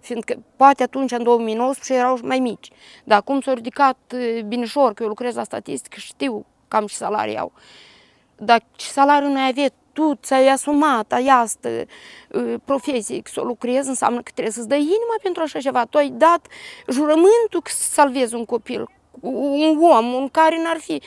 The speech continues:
nu importă. De pe drum l-ai luat, cum o zis Nemirenco. M-, măi, cum așa? Cu atât mai mult că eu am fost un copil și nu v-ați găsit unul să vă fie jale de, de, de sufletelul ăsta, măcar ceva,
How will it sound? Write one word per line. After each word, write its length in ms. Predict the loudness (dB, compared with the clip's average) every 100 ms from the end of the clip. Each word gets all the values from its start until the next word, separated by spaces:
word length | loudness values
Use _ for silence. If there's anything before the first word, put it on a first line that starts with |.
| -10
nu 120 | -2 0
importă. 580 | 0 -2 -2 -2 -10 -20 _ _ _
De 80 | -4
pe 120 | 2 8
drum 340 | 10 8 2
l-ai 160 | -2 -2
luat, 360 | 2 0 0 -8 _ -20 -6
cum 200 | -2 0
o 80 | -2
zis 120 | -2
Nemirenco. 600 | 0 2 2 0 -2 -8 -10 -20 -20 _ _ _ _ _ _ _ _ _ _ _
M-, 260 | -2 -2 -8 _
măi, 640 | -6 4 4 6 2 -4 -20 _ _
cum 400 | 2 6 6 6
așa? 500 | 2 -2 2 4 4 0 -14 -20 -2
Cu 80 |
atât 240 | 4 4 4
mai 120 | 2
mult 180 | 2 2
că 80 | 2
eu 60 |
am 60 | 0
fost 220 | 0 -2
un 80 | -2
copil 440 | -4 0 0 0 -4
și 140 | -8 -2
nu 80 |
v-ați 180 | 0 0
găsit 340 | 0 -6 -6 2
unul 280 | 2 2 -4 -18 -14
să 160 | -8 -2
vă 80 | -2
fie 240 | 0 0 2
jale 400 | 4 4 4 -4
de, 120 | -10
de, 140 | -12
de 120 | -12
sufletelul 840 | -10 -10 -6 -4 -4 -2 -2 -2 -6
ăsta, 180 | -6 -4
măcar 300 | -2 -2 -2
ceva, 380 | 0 4 4